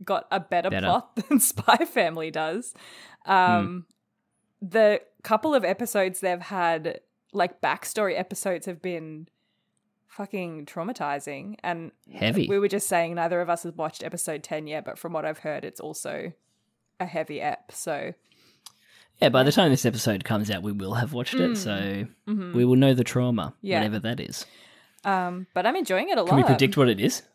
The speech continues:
Speaker 2: I hope someone dies.
Speaker 1: Imagine, that would be fucked
Speaker 2: Spoilers
Speaker 1: up
Speaker 2: for
Speaker 1: if one
Speaker 2: Buddy
Speaker 1: of them
Speaker 2: Daddies.
Speaker 1: did.
Speaker 2: But I feel like if they were gonna do it, they would have done it when, um, Ray had that fight with his mentor.
Speaker 1: Yeah,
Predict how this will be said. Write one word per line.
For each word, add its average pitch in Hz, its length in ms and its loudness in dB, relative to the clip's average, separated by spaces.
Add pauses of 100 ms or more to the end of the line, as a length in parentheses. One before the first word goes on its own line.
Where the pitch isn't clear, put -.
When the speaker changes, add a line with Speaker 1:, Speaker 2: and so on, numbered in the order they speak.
Speaker 2:
I - 80 0
hope 151 140 8
someone 143 280 4
dies. 95 440 2 (680)
Speaker 1:
Imagine, 254 500 6
that 220 140 6
would 226 100 8
be - 60 4
fucked - 340 0
Speaker 2:
Spoilers 214 400 6
Speaker 1:
up - 40 -6
Speaker 2:
for 180 60 6
Speaker 1:
if - 80 4
one 208 100 6
Speaker 2:
Buddy 196 100 4
Speaker 1:
of 196 60 2
them 202 140 0
Speaker 2:
Daddies. 185 160 -4
Speaker 1:
did. 175 400 -6 (1080)
Speaker 2:
But 135 100 6
I 127 60 10
feel 135 220 8
like 160 140 8
if 151 100 4
they 160 100 8
were 127 60 8
gonna 110 240 4
do 101 180 0
it, 139 100 2
they 120 100 6
would 104 140 4
have 117 120 2
done 107 160 2
it 87 100 -2
when, 98 460 -4 (200)
um, 98 640 -6 (160)
Ray 98 280 -4
had 107 220 -4
that - 160 -8
fight - 300 -4
with - 160 -8
his 98 340 -6
mentor. 101 440 -2
Speaker 1:
Yeah, 147 240 -4